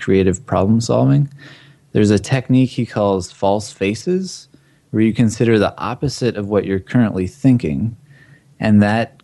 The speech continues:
kind of broadens your mind to the whole spectrum of possibilities. So I did this. I thought, "What's the opposite of this thirty-minute workout?" Uh,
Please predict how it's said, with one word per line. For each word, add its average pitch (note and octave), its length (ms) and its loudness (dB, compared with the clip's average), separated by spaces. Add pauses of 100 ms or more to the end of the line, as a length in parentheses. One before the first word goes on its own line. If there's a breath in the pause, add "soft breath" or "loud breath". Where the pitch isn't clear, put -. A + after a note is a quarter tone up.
kind A#2 240 -2
of F2+ 180 -8
broadens G#2+ 680 0
your G2+ 80 0
mind G2 360 0
to - 100 -12
the G2 120 0
whole G#2 220 -4
spectrum G2+ 760 -6
of F2 180 -8
possibilities. - 920 -6 (1400 soft breath)
So G2 420 2
I G2+ 120 0
did G2+ 220 -2
this. E2 280 -4
I F2+ 380 -4 (160)
thought, F2+ 360 -2
"What's G#2+ 380 -4
the F#2+ 160 0
opposite F#2+ 500 -4
of F2 120 -8
this E2 240 -10
thirty-minute E2+ 680 -2
workout?" E2 560 -4 (560 loud breath)
Uh, E2+ 340 0